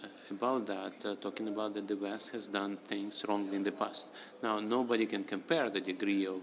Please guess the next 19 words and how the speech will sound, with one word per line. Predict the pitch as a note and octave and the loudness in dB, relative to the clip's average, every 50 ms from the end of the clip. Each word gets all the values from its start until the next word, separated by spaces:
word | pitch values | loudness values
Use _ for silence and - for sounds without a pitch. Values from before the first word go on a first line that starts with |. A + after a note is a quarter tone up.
| F#2+ - - | -8 -10 -10
the, | F#2 F2+ F#2 F2+ F#2 F#2 F#2 F#2 F#2 - - - | -6 -4 -4 -4 -4 -4 -8 -10 -12 -14 -12 -8
nobody | G2 G2+ F#2+ F#2 G2+ F#2+ G2 F#2+ F#2 - - | -4 -4 -2 -2 0 0 0 -2 -2 -6 -8
can | - F#2+ F#2 F#2 | -6 -4 -4 -2
accuse | F#2 F2+ - - C3+ C#3 C3 A#2 G#2+ G2 G2+ | -4 -4 -4 0 2 4 4 4 4 2 0
the | G2 G2+ G2+ | 2 2 4
West | G2 G2+ G2+ G#2 - - | 4 4 2 0 0 -2
of | - G2+ F#2+ | -4 -2 0
war | G2 G2+ A2+ G#2+ | 4 4 4 4
crimes | - - G#2+ G2 F#2+ F#2 - | 4 -2 -4 -4 -4 -6 -4
that | - F#2+ F2 - | -4 -4 -4 -4
we | - F2+ | -4 -4
see | - - - G#2 | -4 -4 -4 -6
today | - - G2 G2 C#3 D3+ C3+ A#2 G#2+ A2 | -6 -6 -4 -2 -2 -2 -2 -6 -8 -8
in, | A2+ - F2 - - - - - - - - | -8 -8 -10 -12 -12 -12 -12 -12 -14 -10 -8
in | - A#2 A2+ | -6 -4 -2
Ukraine. | A2+ A2 G#2+ - C#3 B2 G#2+ G#2 G2 - - - - - - - - - | -2 -2 -2 0 0 2 2 0 -2 -10 -14 -16 -16 -16 -16 -18 -4 -2
But | C3 B2+ - | 0 2 2
still, | - - - F#3 F3+ D#3+ C#3+ C3+ | 0 2 4 4 6 6 6 6
um, | B2 A2+ A2 | 4 2 0